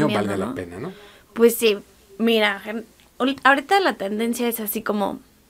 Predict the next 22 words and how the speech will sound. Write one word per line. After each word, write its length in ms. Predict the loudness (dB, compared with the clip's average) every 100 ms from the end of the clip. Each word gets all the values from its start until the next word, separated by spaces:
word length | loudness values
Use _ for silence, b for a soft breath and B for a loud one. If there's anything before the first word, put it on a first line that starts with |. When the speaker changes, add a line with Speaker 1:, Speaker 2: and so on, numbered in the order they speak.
| _ _ _ -20 _
Speaker 1:
neutro, 640 | 4 8 8 6 4 2
como 440 | 2 -2 0 -2 -8 _ _ _ _ -4
el 320 | 0 2 2
cuarto, 440 | 6 6 6 0 -2 -4 B B B
pero 220 | 0 0 -2
que 80 |
tenga 380 | -6 -4 -2 -2
colores 400 | -4 -4 -4 -4
resaltantes, 840 | -8 -10 -10 -10 -10 -12 -14 -14 -8
¿no? 160 | -6
Por 120 | -2 2
Speaker 2:
O 40 |
sea, 100 | 4
Speaker 1:
ejemplo, 140 | 4 6
Speaker 2:
contraste. 400 | 8 6 2 -4 -2
Speaker 1:
ajá. 400 | 2 2 2 -4 _
Speaker 2:
O 60 | -2
sea, 100 | 0
vamos 160 | 4
a 40 | 4
decir, 300 | 4 2 4
tengo 280 | 6 6